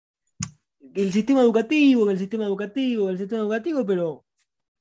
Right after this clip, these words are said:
como que es abstracto también, digamos, ¿no? O sea, está buena esa pregunta, decir, "Hay que cambiar el sistema educativo", sí, ¿qué, qué es eso? ¿Entendés? O sea, ¿qué, cómo lo ven ustedes?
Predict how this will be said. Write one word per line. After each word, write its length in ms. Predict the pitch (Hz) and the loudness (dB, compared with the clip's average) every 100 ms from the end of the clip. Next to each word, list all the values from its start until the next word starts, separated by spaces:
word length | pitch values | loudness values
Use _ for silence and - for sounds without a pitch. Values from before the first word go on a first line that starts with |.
| _ _ - - _ _ _ _ | _ _ -16 -16 _ _ _ _
como 160 | 175 175 | -8 -2
que 100 | 302 | -2
es 120 | - | -2
abstracto 600 | 156 - 151 - - 123 | -6 -6 -8 -8 -12 -12
también, 340 | 131 127 127 | -10 -10 -8
digamos, 320 | 127 120 117 123 | -6 -8 -8 -10
¿no? 140 | 185 | -10
O 120 | 277 | -10
sea, 440 | 165 160 143 131 117 _ _ _ | -6 -2 -2 -4 -10 _ _ _
está 160 | - 196 | -2 2
buena 280 | 285 240 151 | 4 4 4
esa 200 | 131 127 | 0 -2
pregunta, 400 | 131 131 123 123 | 0 0 -2 -4
decir, 540 | 123 120 160 151 131 - _ _ _ _ _ _ _ | -6 -4 -2 -2 -4 -14 _ _ _ _ _ _ _
"Hay 100 | 196 | -6
que 100 | 202 | -2
cambiar 240 | 196 185 214 | 0 2 2
el 40 | |
sistema 240 | 175 180 196 | 0 -2 -2
educativo", 460 | 175 165 160 139 | 0 0 -2 -2
sí, 480 | 139 247 170 127 127 _ _ - | -4 -6 -6 -8 -12 _ _ 0
¿qué, 260 | 196 165 | 0 0
qué 100 | 208 | -4
es 140 | 196 - | -6 -4
eso? 340 | 131 - 117 123 | -6 -8 -16 -12
¿Entendés? 380 | 123 127 165 185 | -8 -6 -4 -4
O 40 | |
sea, 240 | 156 135 | -4 -4
¿qué, 200 | 135 151 | -6 -10
cómo 220 | 147 226 214 | -4 0 2
lo 120 | 170 | 4
ven 140 | 143 | 2
ustedes? 500 | 131 135 120 113 - | 0 -4 -6 -8 -16